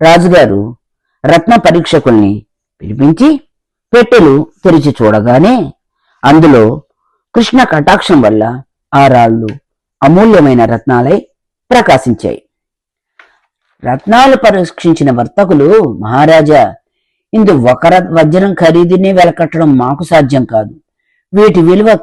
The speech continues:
కేవలం ఆ భగవంతుడికే తెలుసు." అంత అందులో ఉన్న చూ-, చీటీని చూసినటువంటి మహారాజు గారు, "ఇదేమిటి వింత?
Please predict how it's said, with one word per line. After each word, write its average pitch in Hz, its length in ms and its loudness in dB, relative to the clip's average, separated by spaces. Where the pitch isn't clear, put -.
కేవలం 147 640 0
ఆ 117 120 0
భగవంతుడికే 175 800 -2
తెలుసు." 139 440 -2
అంత 151 580 -2
అందులో 160 360 2
ఉన్న 147 220 2
చూ-, 175 420 -4
చీటీని 240 580 -2
చూసినటువంటి 180 480 0
మహారాజు 156 520 -2
గారు, 127 340 -6
"ఇదేమిటి 160 460 2
వింత? 165 600 0